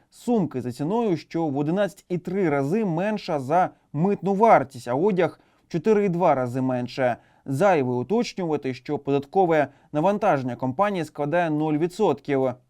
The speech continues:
Діями Д П С у цьому випадку упереджено розповсюдження схемного кредиту на суму тридцять п'ять і два мільйона гривень.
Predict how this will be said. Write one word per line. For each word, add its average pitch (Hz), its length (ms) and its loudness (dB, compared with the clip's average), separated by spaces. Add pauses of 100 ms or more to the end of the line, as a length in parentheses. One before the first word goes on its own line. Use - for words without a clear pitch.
(180)
Діями 175 400 2
Д 143 120 0
П 175 180 -2
С 214 200 0
у 151 60 -6
цьому 185 280 -2
випадку 190 420 0
упереджено 175 680 0 (220)
розповсюдження 165 840 0
схемного 147 560 -4
кредиту 156 540 -2
на 160 180 -4
суму 190 440 -2 (240)
тридцять 170 360 -4
п'ять 214 180 0
і 170 60 -2
два 151 160 0
мільйона 147 400 -2
гривень. 135 500 0